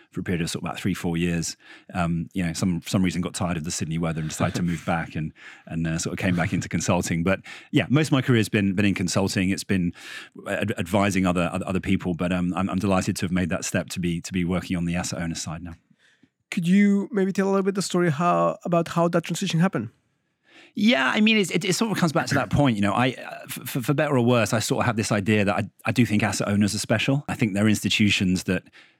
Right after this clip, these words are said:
Speaker 1: sort of need to exist and, and deserve to exist in, in, in the world and, and are required. And, you know, in the U K, unfortunately, that there are less of them, there tend to be less of them than there used to be. That's kind of the way things have gone. Yeah, I feel incredibly fortunate to have worked with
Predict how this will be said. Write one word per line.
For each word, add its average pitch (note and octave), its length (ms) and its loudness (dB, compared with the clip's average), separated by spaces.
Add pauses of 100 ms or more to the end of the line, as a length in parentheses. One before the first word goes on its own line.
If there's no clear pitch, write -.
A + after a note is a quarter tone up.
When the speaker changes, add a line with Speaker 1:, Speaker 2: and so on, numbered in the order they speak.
Speaker 1:
sort - 160 -6
of F2+ 60 0
need G#2+ 220 6
to A#2+ 100 0
exist A2+ 420 0
and, G2+ 200 -2
and F#2+ 100 0
deserve G2 300 2
to A2+ 100 -4
exist A2 380 0
in, G#2+ 300 -4
in, A2+ 160 0
in G#2 100 2
the G2+ 60 2
world G#2 460 2
and, G#2 120 -2
and G2 120 -2
are G2+ 60 2
required. G2 640 0
And, G2 240 2 (520)
you C3 100 2
know, G2+ 60 2
in G#2+ 80 6
the A2 60 8
U G#2+ 160 4
K, G2+ 520 2 (160)
unfortunately, G#2+ 800 2
that G#2 240 0
there G2 180 0
are F#2 80 0
less G2+ 260 -2
of G2 80 -4
them, G2 240 2
there G2+ 120 -4
tend G#2 160 0
to - 60 -4
be F#2+ 60 0
less F#2+ 220 -2
of G2 80 -2
them G2 100 0 (160)
than G2 140 -2
there F#2+ 80 0
used G2+ 240 0
to A#2 80 -4
be. F#2+ 180 -2
That's G2+ 200 -4
kind G2 120 -4
of F2+ 60 -2
the F#2 60 -2
way F#2+ 200 -2
things G2 220 -4
have - 100 -12
gone. G#2 320 2
Yeah, G2+ 200 0
I - 20 -2
feel A2 160 2
incredibly G2 320 2
fortunate G2+ 440 0
to G#2+ 100 -2
have F2 120 -2
worked G2+ 320 2
with F#2+ 240 0